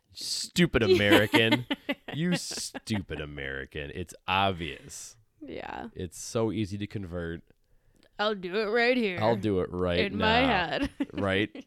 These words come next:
Speaker 1: in my head.
Speaker 2: I mean, even if you put it into, like, miles, I'm still not gonna be able to. I need you to say, like,
Speaker 1: Two hundred eighty-eight thousand one hundred sixty eighty-nine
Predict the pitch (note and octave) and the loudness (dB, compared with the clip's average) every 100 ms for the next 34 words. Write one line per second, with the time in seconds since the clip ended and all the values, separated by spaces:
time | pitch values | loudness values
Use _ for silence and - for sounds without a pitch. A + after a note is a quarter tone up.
0 | - - G2+ G#2 G#2 G2 F2+ F2+ F2+ - | -14 -6 -2 -2 0 0 2 2 0 -2
1 | - - F2+ E2 D2+ D2 - _ _ _ | -8 -8 -4 -2 -4 -8 -14 _ _ _
2 | _ _ _ - B3+ C#4+ C#4 C#4 D#4+ E4 | _ _ _ -8 -4 -2 -2 -2 -2 -4
3 | C#4 B3 A#3 A#3 G#3+ G#3 G#3+ G#3+ G#3+ - | -6 -4 -4 -2 -2 -4 -8 -8 -8 -8
4 | G#3+ G#3 G#3 G#3+ A3 A3+ G#3+ G#3+ - - | -6 -4 -4 -4 -4 -4 -4 -6 -10 -6
5 | G#3+ G#3+ G#3 A3+ A#3+ A3 G#3+ A2+ A#2+ - | -4 -4 -4 -6 -6 -6 -6 -6 -6 -10
6 | - - B1+ B1+ - A#3+ A3+ _ _ _ | -12 -10 -8 -6 -8 -10 -12 _ _ _
7 | _ _ _ - B3 C4 C4 C4 C4 B3+ | _ _ _ -4 -2 -2 -2 -2 -2 -2
8 | A#3 A3 G#3 G#3 G3+ - D3 C3+ B2 A#2 | -2 -2 -2 -4 -6 0 2 4 4 2
9 | A#2 - G2+ G2+ G2 F#2+ - - F2 F#2 | 0 0 0 2 2 0 -4 -4 0 0
10 | F#2 E2+ F2 F2 F2 F2+ F2 G2 F2+ E2+ | 0 -2 -4 -4 -4 -4 -4 -6 -4 -6
11 | - E2+ - F2 E2+ F2 E2+ F2 E2 D#2+ | -6 -10 -8 -8 -6 -6 -6 -6 -6 -6
12 | D#2+ D#2+ D#2 | -6 -8 -10